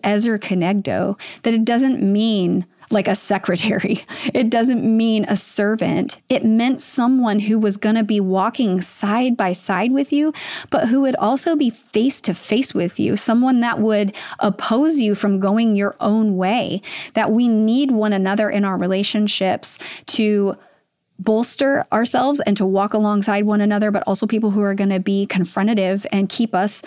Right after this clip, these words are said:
from going down our own sinful path. So that was the intention.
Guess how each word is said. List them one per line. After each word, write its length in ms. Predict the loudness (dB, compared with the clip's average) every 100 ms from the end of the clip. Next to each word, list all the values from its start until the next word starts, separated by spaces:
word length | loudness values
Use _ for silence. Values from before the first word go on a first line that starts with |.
| -14 -10
from 320 | -2 0 2
going 260 | 2 0 0
down 220 | 0 0
our 160 | -2 -2
own 320 | 0 0 0 -4 -14
sinful 360 | -4 0 0 0
path. 420 | 0 -2 -4 -10 _ _ _ _ _ _ _ _ _ _ _
So 180 | -2 0
that 220 | 2 2
was 100 | 2
the 160 | 2 2
intention. 640 | 2 0 0 0 -2 -6